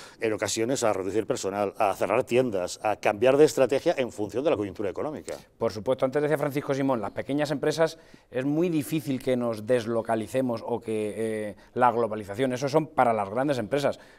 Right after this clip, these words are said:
Speaker 2: Los que tenemos nuestras tiendas, yo concretamente en la Comunidad de Madrid, si no me va bien una tienda porque la gente no puede consumir, porque la gente no tiene dinero, porque vuelve el paro, y porque además está ocurriendo, insisto, una cosa que pasó en el año dos mil siete, que es,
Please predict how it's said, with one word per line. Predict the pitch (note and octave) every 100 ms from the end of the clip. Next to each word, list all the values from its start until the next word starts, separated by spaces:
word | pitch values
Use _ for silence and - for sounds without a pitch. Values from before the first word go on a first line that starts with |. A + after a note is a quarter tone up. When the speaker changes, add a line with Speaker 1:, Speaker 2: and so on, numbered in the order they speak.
| -
Speaker 2:
Los | G#2 -
que |
tenemos | F#2+ G2+ C3 C3+
nuestras | C#3 C3 B2+
tiendas, | D#3 D#3 A2 F2+ - - - G#2+
yo | A2+
concretamente | A#2 A#2 A#2+ A2+
en | A2+
la | A2
Comunidad | A2+ A#2
de | A#2+
Madrid, | A#2 C3+ E3+ - -
si | - A2+
no | A#2 C3+
me | C#3
va | C#3 C#3
bien | C3+ C3+
una | C3 B2
tienda | D#3 E3 A#2
porque | G2 G#2+ G#2+
la | G2+
gente | - B2+ A#2+ B2+
no | A#2
puede | B2+ B2
consumir, | A#2+ A2 A#2+ F3
porque | C#3+ G#2+ G#2
la | G2+
gente | A#2 A#2 A#2+
no |
tiene | A#2 A#2
dinero, | A2+ D3+ D3
porque | G#2+ G#2
vuelve | A2 B2+
el | G#2+
paro, | - E3+ A2+ - - - - - _
y | D#3
porque | B2 C3 B2
además | A#2 C#3 E3+
está | E3 F3
ocurriendo, | E3 D#3 D#3+ F3+ F#3 F#3+
insisto, | C3 A#2 D#3+ C3+
una | C#3+ D3+
cosa | E3+
que | D#3
pasó | C#3+ C3+ E3
en |
el | C#3+
año | C#3+ E3
dos | C3+
mil | C#3+ C3+
siete, | F3 F3+ A2
que |
es, | D#3